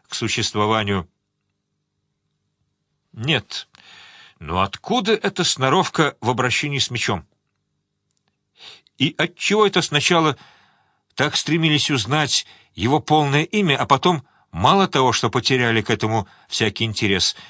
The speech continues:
навязали чужое? Наполовину чужое, предположим. И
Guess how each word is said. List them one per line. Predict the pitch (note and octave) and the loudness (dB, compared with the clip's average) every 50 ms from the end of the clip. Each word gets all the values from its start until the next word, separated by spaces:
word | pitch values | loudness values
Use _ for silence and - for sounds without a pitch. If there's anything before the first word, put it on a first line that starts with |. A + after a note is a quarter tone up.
| - _ | -20 _
навязали | - F#2+ A2 G#2+ G#2 G2+ F#2 F#2+ F2 F#2 A2 | -6 -2 -2 0 0 0 0 -2 -2 -4 -4
чужое? | G#2+ - - D3+ D#3 F#3+ D#3+ G#2 C#2+ - _ _ _ _ _ _ _ _ _ _ _ _ _ _ _ _ _ _ _ _ _ | -4 -4 -4 -2 0 2 0 0 -2 -6 _ _ _ _ _ _ _ _ _ _ _ _ _ _ _ _ _ _ _ _ _
Наполовину | - - F3+ G#3+ - - - F#3+ G#3+ A3 G3+ D#3+ A#2+ A2 F#2+ F#2 F#2 E2 - - - _ _ _ _ | -12 -6 -2 -2 -2 0 2 2 4 4 4 4 2 0 0 0 -2 -4 -6 -12 -20 _ _ _ _
чужое, | - - - F3+ E3 B2+ G#2 F#2 E2+ E2 D#2+ D#2+ _ _ _ _ _ _ _ _ _ _ _ _ _ _ _ _ _ _ _ _ _ _ _ _ _ | -10 -6 -4 -2 0 0 0 0 0 0 -2 -6 _ _ _ _ _ _ _ _ _ _ _ _ _ _ _ _ _ _ _ _ _ _ _ _ _
предположим. | - A2 A2 - - G#2+ G#2 F#2+ E2+ D#2+ - F2 D#2 D#2+ _ _ _ _ _ _ _ _ _ _ _ _ _ _ _ _ _ _ _ _ _ _ - | -4 -4 -4 -2 -2 -2 0 0 0 -2 -4 -6 -10 -12 _ _ _ _ _ _ _ _ _ _ _ _ _ _ _ _ _ _ _ _ _ _ -4
И | B2 D3+ D3+ - | -2 -2 -2 -4